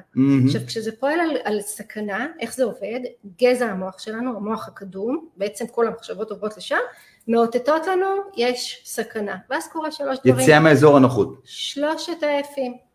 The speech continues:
Speaker 2: fight, flight or freeze, לא יודעת אם שמעת, בעצם מה שקורה לי זה שאו אני נאבק בזה, או שמה שנקרא אני בורח, לא, לא זה, או שאני כופה. עכשיו, כדי להצליח לנהל את המחשבה, כמו שדיברת,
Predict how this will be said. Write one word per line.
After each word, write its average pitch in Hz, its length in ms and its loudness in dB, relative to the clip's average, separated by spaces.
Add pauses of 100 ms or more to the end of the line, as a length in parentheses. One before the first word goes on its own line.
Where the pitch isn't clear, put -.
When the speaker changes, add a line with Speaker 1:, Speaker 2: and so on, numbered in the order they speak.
(180)
Speaker 2:
fight, 285 300 -2
flight 262 240 -2
or 226 40 -14
freeze, 277 360 -4
לא 233 80 -4
יודעת 226 200 -4
אם 208 80 -6
שמעת, 247 340 -6 (120)
בעצם 226 280 -6
מה 220 100 -6
שקורה 220 480 -4
לי 294 320 -4 (160)
זה 220 140 -4
שאו 262 460 2 (440)
אני 226 160 4
נאבק 233 540 2
בזה, 294 260 0 (540)
או 262 180 4
שמה 240 260 -2
שנקרא 233 720 -2 (120)
אני 208 160 -8
בורח, 190 880 -6
לא, 196 300 -14
לא 175 200 -16
זה, - 120 -12 (480)
או 247 100 0
שאני 240 320 -8
כופה. - 320 -16 (420)
עכשיו, - 220 -20
כדי 226 240 -2
להצליח 262 920 -4 (320)
לנהל 226 520 0
את 254 120 -6
המחשבה, 196 540 -10 (180)
כמו 185 80 -20
שדיברת, 190 420 -8